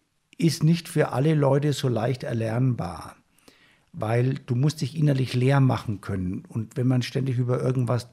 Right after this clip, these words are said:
nachdenkt, kann man sich nicht so einfach leer machen. Aber wenn ich aktiv einen Muskel anspanne, dann kann ich hinterher spüren, wie sich das anfühlt, wenn er sich entspannt.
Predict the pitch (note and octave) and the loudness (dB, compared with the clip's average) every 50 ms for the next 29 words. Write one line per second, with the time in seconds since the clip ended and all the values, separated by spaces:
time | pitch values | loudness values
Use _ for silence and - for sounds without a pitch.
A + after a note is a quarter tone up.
0 | _ _ _ _ - A#2 A2 A#2 D3 D3+ - - - D#3 D3 D3 - - - C3+ | _ _ _ _ -8 -4 -2 -2 -2 -4 -4 -4 -2 -2 -2 -2 -4 -4 -4 0
1 | C#3+ D#3 D3+ C#3 - C#3 C3 C3+ B2+ - - D3 - - B2 A#2+ - - A2 - | 2 2 2 0 0 -2 -2 -2 -4 -4 -8 -8 -6 -4 -4 -4 -4 -6 -6 -4
2 | G2+ A#2 A#2+ B2 A2+ A2+ A2 - - - D3+ - _ _ _ - - - - - | -4 -2 -2 -2 -2 -2 -4 -6 -10 -14 -20 -20 _ _ _ -20 -20 -20 -20 -20
3 | - - - _ - A#2 A#2+ B2 A#2 C3+ C#3 C3+ A#2+ - - D#3 E3 - - - | -20 -20 -20 _ -4 -2 0 0 2 2 2 0 -2 -2 -4 -4 -4 -4 -8 -6
4 | - D3 C#3 B2+ C3+ - - B2+ B2+ B2+ A#2+ B2 C#3 D#3+ F3 E3 - - C#3+ C#3 | -2 0 0 0 -2 -4 -4 -2 0 2 4 4 4 4 4 2 -2 -6 -8 -4
5 | - C#3 D#3+ F#3 F3 - - - - A#2 A2+ A#2+ - - - _ _ _ _ _ | 0 0 0 0 -2 -4 -6 -6 -6 -6 -6 -6 -8 -10 -16 _ _ _ _ _
6 | _ _ _ _ _ _ _ _ _ _ _ _ A#2 A#2 - - C3+ C#3 C#3+ B2 | _ _ _ _ _ _ _ _ _ _ _ _ -10 -8 -4 -2 0 0 0 0
7 | - - D#3 E3 E3+ D3 C#3+ D3+ C#3 - - - - D#3+ E3 D3+ D3+ D#3+ C3+ C#3 | 2 2 4 4 4 4 4 4 2 0 -4 -2 2 2 2 2 2 -2 -2 -4
8 | C3 - C3+ C3 A#2 - - B2 B2+ C#3+ D#3 D#3 - - D#3+ D#3 D#3 C#3+ C#3 C3+ | -4 -4 -4 -4 -4 -4 -6 -2 -2 0 -2 -2 -2 -2 0 0 0 -2 -2 -2
9 | B2+ C#3+ C3 - C#3+ B2+ D#3 D3+ D#3 E3 D#3 - - - - A2 - - - - | -2 -2 -4 -4 -6 -6 -6 -4 -4 -4 -4 -6 -8 -8 -10 -10 -10 -10 -14 -20